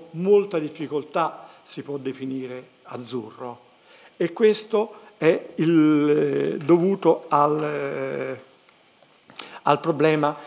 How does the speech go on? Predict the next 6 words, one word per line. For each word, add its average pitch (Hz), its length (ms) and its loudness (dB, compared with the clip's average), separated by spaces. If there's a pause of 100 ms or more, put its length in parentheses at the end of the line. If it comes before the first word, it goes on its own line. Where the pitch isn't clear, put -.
(120)
diciamo, 143 1000 -2 (160)
che, 170 540 4
eh, 139 1120 -6
presenta 147 400 2
lo 135 80 0
smalto 117 600 -10